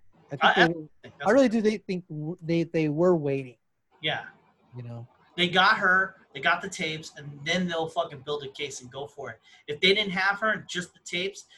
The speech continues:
Speaker 2: they knew, they knew that the argument would be, "Well, how do you know? This is a grainy film and this and that." And magnet, uh, magnetic storm might hit the F B I headquarters or some shit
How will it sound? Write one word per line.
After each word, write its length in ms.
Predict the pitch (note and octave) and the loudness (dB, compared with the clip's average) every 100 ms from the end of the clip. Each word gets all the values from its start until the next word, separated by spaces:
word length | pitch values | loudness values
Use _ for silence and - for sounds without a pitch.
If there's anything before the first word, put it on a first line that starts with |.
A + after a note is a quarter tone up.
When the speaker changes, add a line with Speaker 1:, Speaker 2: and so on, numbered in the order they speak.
| _ - | _ -6
Speaker 2:
they 140 | F#3 | -4
knew, 240 | G#3 C4+ B3 | -2 -4 -4
they 140 | F#3+ F3+ F3 | -2 -2 0
knew 400 | A3 C#4+ D#4+ D4 D#3+ | -2 -2 -6 -10 -4
that 280 | D#3+ D3+ - | 0 0 -2
the 60 | D#3 D3+ | -2 2
argument 380 | F3 F3+ F3+ | 2 0 -4
would 160 | D#3 C#3 | -4 -4
be, 400 | D3 C#3+ C3+ C3 _ _ _ - | -2 -2 -4 -6 _ _ _ -2
"Well, 100 | C3 | 0
how 180 | C#3+ D3 | 2 2
do 60 | |
you 160 | C#3 C3+ | 0 0
know? 300 | D3+ - - C#3 | 0 0 -4 -10
This 180 | C#3 C3 | -10 -8
is 140 | B2 | -8
a 80 | C3+ | -8
grainy 380 | C#3 C3+ C3 B2 | -8 -8 -8 -12
film 640 | - C3+ C#3 C#3 C#3 B2 | -10 -6 -4 -2 -6 -8
and 160 | A2 | -14
this 240 | B2+ C3+ - | -12 -12 -12
and 80 | B2 | -6
that." 320 | C3 C3+ C3+ | -2 -2 -4
And 100 | B2 _ _ _ _ | -12 _ _ _ _
magnet, 540 | C#3 D3 C#3+ C#3+ D3 - - | -2 2 2 0 -8 -14 -8
uh, 200 | D3+ - C3+ | -6 -4 -2
magnetic 460 | C3+ C#3 D3 C#3+ | -4 -2 -8 -6
storm 340 | - C#3 C#3 C3+ | -8 -6 -6 -2
might 140 | C3 C3+ - | -4 -4 -8
hit 180 | D3 - | -8 -8
the 60 | B2+ | -12
F 60 | A#2+ - | -12 -8
B 80 | C3 | -4
I 120 | A#2+ B2+ | -4 -4
headquarters 580 | B2 - B2+ B2 A#2 A#2 | -10 -10 -12 -10 -14 -14
or 40 | |
some 180 | - A#2+ | -16 -14
shit 180 | - | -14